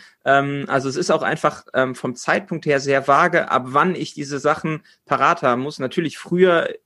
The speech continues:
ähm, ist besser als zu spät, ähm, aber es ist, äh, ja, sehr vage aktuell, wann es passiert. Ähm, ich glaub, die Umstellung muss jetzt passieren, denn es hat sowohl Auswirkungen auf den Ad-Account, auf den Business Manager,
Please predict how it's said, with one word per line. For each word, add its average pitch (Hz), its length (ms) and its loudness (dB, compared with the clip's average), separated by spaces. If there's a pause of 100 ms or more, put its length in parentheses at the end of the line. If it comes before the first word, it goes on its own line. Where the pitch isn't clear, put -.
(180)
ähm, 139 440 -2 (520)
ist - 180 -4
besser 170 260 4
als 147 220 0
zu 151 140 -4
spät, 180 420 0 (380)
ähm, 147 340 -2
aber 139 340 2
es - 140 -4
ist, - 240 -8
äh, - 380 -8
ja, 131 400 -6
sehr 147 340 2
vage 160 320 4
aktuell, 135 380 2
wann 160 160 4
es 214 140 0
passiert. 196 460 0 (320)
Ähm, 139 200 0
ich 131 80 -8
glaub, 151 160 2
die 139 80 -2
Umstellung 165 400 4
muss 156 160 -4
jetzt 170 200 -2
passieren, 156 360 -4
denn 139 160 2
es 131 100 -4
hat 147 140 0
sowohl 147 240 0
Auswirkungen 156 500 0
auf 131 220 -4
den 139 160 -2
Ad-Account, 202 500 0
auf 139 100 -4
den 151 120 -6
Business 190 280 0
Manager, 170 480 2